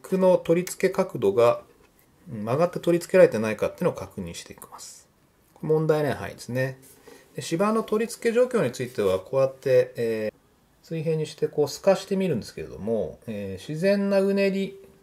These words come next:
じゃなく、こう妙にこうデコボコしているような状態があったら問題があるんですけれども、これについても問題ありません。で、ピッチのチェックをしたんですけれども、少しオクターブが高めに出てるんですよね。えー、二十セントから三十セントぐらい。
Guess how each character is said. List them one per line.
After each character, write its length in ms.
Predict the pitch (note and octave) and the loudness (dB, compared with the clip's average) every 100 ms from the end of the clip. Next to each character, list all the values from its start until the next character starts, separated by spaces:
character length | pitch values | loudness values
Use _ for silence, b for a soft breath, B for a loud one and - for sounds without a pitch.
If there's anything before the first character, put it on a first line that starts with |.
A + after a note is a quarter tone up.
| - | -8
じ 100 | B2 | -4
ゃ 20 | |
な 160 | C3+ D#3+ | -4 -4
く、 300 | A2+ F2 - B B B B _ | -6 -8 -12 B B B B _
こ 200 | - A#2+ | -10 -6
う 40 | A2 | -2
妙 240 | D#3+ F#3+ | 2 2
に 100 | A#2 | 0
こ 140 | - F#2 | -4 -2
う 60 | |
デ 100 | C#3 | 0
コ 100 | G3 | 2
ボ 120 | D#3 | 0
コ 100 | A2 | -2
し 80 | - | -4
て 120 | - | -4
い 20 | G2 | -4
る 60 | |
よ 60 | F2+ | -4
う 20 | |
な 40 | G2+ | -6
状 120 | A#2+ | -2
態 180 | C#3 D3 | 0 0
が 80 | |
あ 40 | D#3+ | 0
っ 60 | |
た 120 | - F2+ | 0 -2
ら 60 | |
問 220 | E2+ E2+ | -2 -6
題 120 | E2+ E2+ | -4 -4
が 80 | |
あ 20 | E2 | -6
る 60 | |
ん 40 | C2+ | -10
で 60 | |
す 80 | - | -16
け 60 | - | -18
れ 60 | |
ど 100 | - | -10
も、 260 | A#2+ A#2+ - | -4 -4 -2
こ 100 | D#3 | -2
れ 60 | D#3+ | 0
に 60 | |
つ 60 | F#3+ | -2
い 80 | F#3 | 0
て 80 | |
も 100 | C#3 | -2
問 220 | F2 E2+ E2 | -2 -4 -6
題 100 | D#2 | -10
あ 100 | D#2+ | -8
り 80 | |
ま 140 | F2+ E2 | -8 -10
せ 120 | - | -12
ん。 40 | - _ b b b b b b b b | -16 _ b b b b b b b b
で、 80 | E3 | -10
ピ 160 | - | -8
ッ 60 | F#3+ | -8
チ 160 | - C#4 | -6 -6
の 80 | |
チ 120 | C#4 D4 | -4 -6
ェ 20 | |
ッ 20 | |
ク 180 | D4 - | -2 0
を 60 | A2 | 0
し 80 | |
た 140 | - A2 | -2 -8
ん 20 | |
で 60 | - | -8
す 80 | |
け 80 | - | -10
れ 80 | F2 | -10
ど 80 | F#2 | -10
も、 100 | G2 | -12
少 180 | - - | -12 -2
し 80 | C3+ | 2
オ 120 | B2+ | 2
ク 100 | - | 2
タ 120 | C4+ | 2
ー 60 | C4 | 4
ブ 40 | |
が 100 | A#2 | 0
高 280 | - - E3 | -2 -4 -2
め 100 | E3+ | -2
に 100 | D#3+ | 0
出 120 | D#3+ | 0
て 100 | D#3+ | 0
る 60 | F#2 | -6
ん 20 | |
で 40 | |
す 80 | - | -10
よ 80 | F#2 | -10
ね。 180 | G2+ - _ _ - | -10 -12 _ _ -8
え 160 | B2+ B2 | -6 -4
ー、 20 | |
二 200 | C#3 D#3 | -2 -2
十 140 | G3+ | -2
セ 220 | G3 - | -2 -4
ン 60 | G#3+ | -2
ト 100 | F3 | -2
か 120 | B2 | 0
ら 80 | G2+ | 0
三 300 | - D3 E3+ | 0 -2 -2
十 100 | F3+ | -2
セ 200 | - G3+ | -2 -2
ン 60 | G3 | -2
ト 180 | - | -2
ぐ 120 | F#3+ F#3 | 4 6
ら 120 | |
い。 100 | F2+ | 6